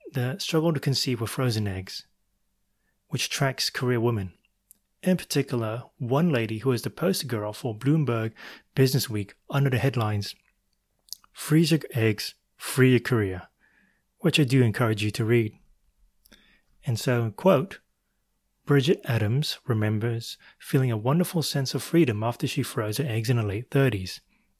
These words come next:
despite the nineteen thousand dollars cost. Her plan was to work for a few more years, find a great guy to marry,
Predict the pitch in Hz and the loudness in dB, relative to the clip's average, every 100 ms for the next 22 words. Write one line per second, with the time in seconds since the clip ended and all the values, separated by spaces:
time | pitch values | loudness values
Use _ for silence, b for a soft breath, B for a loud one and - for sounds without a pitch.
0 | _ _ _ _ - 131 - 139 139 131 | _ _ _ _ -6 -6 2 2 2 2
1 | 123 120 147 127 117 120 117 104 101 101 | 2 0 -2 0 0 0 0 -2 -4 -4
2 | 104 - 170 113 - - _ _ _ _ | -6 -6 -2 -2 -4 -14 _ _ _ _
3 | b b b b b _ _ _ _ - | b b b b b _ _ _ _ -8
4 | 123 - 131 151 135 139 120 123 123 - | -8 -2 0 0 0 0 0 0 -6 -4
5 | 131 156 143 104 101 107 110 - B B | -2 0 0 0 -2 -2 -6 -12 B B
6 | B B - 135 123 117 127 165 139 120 | B B -6 -2 0 4 4 4 0 -4
7 | 123 123 107 98 101 - | -2 -2 -2 -4 -6 -10